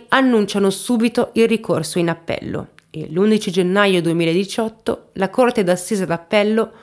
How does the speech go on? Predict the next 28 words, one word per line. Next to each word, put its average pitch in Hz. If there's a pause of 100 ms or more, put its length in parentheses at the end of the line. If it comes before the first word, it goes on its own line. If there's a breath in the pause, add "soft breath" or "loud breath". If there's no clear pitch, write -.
(280 loud breath)
conferma 233
la 156
condanna 185
a 165
trenta 226
anni 156
per 185
Sheikh 262
Diu. -
Arriviamo 269
a 262
mercoledì 277
ventisette 262
febbraio 247
duemiladiciannove. 226 (220)
La 180
Corte 247
di 175
Cassazione 240 (180)
conferma 247
i -
trenta 226
anni 240
di 208
carcere 233
per 220
Sheikh 214
Diu, 180